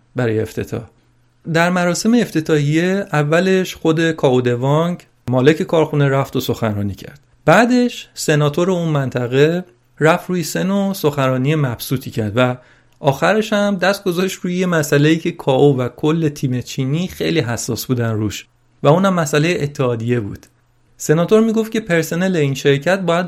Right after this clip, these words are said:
عضو اتحادیه بشن. این چیزی نبود که کائو تحمل بکنه و خوشش بیاد. کلاً هم البته خیلی از شرکتایی که تو آمریکا کار می‌کنن همینطورن.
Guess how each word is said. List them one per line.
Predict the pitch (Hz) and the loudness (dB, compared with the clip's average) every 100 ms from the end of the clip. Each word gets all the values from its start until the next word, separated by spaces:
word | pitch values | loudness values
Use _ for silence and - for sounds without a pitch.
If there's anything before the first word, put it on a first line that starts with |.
| - | -6
عضو | 170 175 | -8 -2
اتحادیه | 170 143 131 117 110 113 | -2 0 -2 -4 -2 -4
بشن. | 101 110 - - _ _ _ _ _ - | -4 -6 -12 -14 _ _ _ _ _ -2
این | 214 | 0
چیزی | 214 220 220 | 0 0 2
نبود | 208 202 156 147 | 2 2 -2 -2
که | 127 | -2
کائو | 117 - 123 120 135 156 175 | -2 2 4 4 4 2 0
تحمل | - 131 113 123 135 131 | -2 -4 -2 0 2 2
بکنه | 120 - 120 | 0 -4 -4
و | 120 120 | -4 -2
خوشش | - - 120 - | -2 -2 -4 -6
بیاد. | - - 113 _ _ _ _ | -8 -8 -12 _ _ _ _
کلاً | - 170 175 | -2 0 2
هم | 196 214 | 4 2
البته | 180 160 156 175 | 2 2 2 0
خیلی | - 175 180 | -4 -2 2
از | 147 143 | 0 0
شرکتایی | 139 131 123 139 139 | -2 0 -2 0 -2
که | 127 127 | -2 -6
تو | 139 | -4
آمریکا | 135 120 120 131 | -2 0 -2 -2
کار | 123 131 123 | 0 0 0
می‌کنن | 127 127 127 165 | -2 -2 -2 -2
همینطورن. | 156 165 165 139 120 107 101 | -4 -4 -2 -2 -4 -6 -8